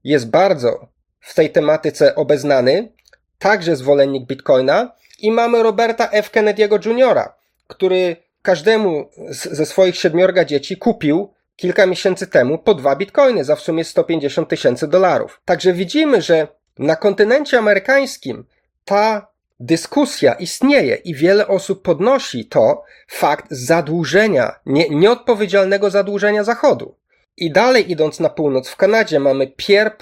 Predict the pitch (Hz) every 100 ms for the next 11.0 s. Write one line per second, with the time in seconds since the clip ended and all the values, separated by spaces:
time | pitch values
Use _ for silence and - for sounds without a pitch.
0 | - 180 180 180 190 156 113 110 _ _
1 | _ 170 151 214 220 - 196 175 185 170
2 | 190 180 175 202 185 180 143 147 135 139
3 | 139 143 123 131 151 220 _ _ _ _
4 | 277 254 143 135 113 - _ _ 123 123
5 | 143 208 220 254 - 202 143 117 117 -
6 | 139 123 165 175 175 147 180 240 262 -
7 | - 127 135 156 147 147 143 160 240 240
8 | 131 - 101 143 190 _ _ 165 165 -
9 | - 139 - 147 147 - 156 160 165 175
10 | 233 277 _ _ _ _ - 160 151 -